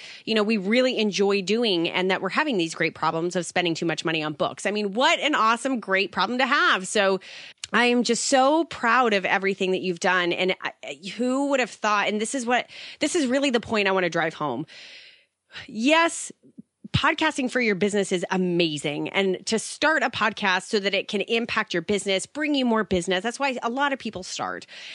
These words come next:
And that's great. <clears throat> Ultimately, what you want to recognize is that starting a podcast, and you may not know this now, but plant this seed, starting a podcast can,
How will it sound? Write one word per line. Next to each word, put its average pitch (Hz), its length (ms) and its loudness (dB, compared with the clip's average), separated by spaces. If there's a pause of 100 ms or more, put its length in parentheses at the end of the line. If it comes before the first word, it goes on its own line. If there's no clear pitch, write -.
And 311 100 2
that's 349 220 2
great. 190 440 -2 (500)
<clears throat> 226 440 -4
Ultimately, 190 880 0 (460)
what 254 280 0
you 302 120 0
want 269 160 2
to 233 60 0
recognize 185 840 -2
is 185 240 -4
that 175 340 2 (100)
starting 311 540 0
a 233 60 0
podcast, 226 540 -2
and 285 80 -2
you 330 100 2
may 359 140 4
not 339 180 2
know 226 120 0
this 214 220 -2
now, 165 240 0
but - 180 -4
plant 330 340 -2
this 269 160 -2
seed, 170 380 -6
starting 320 400 0
a 302 60 0
podcast 185 720 -4
can, 208 720 -4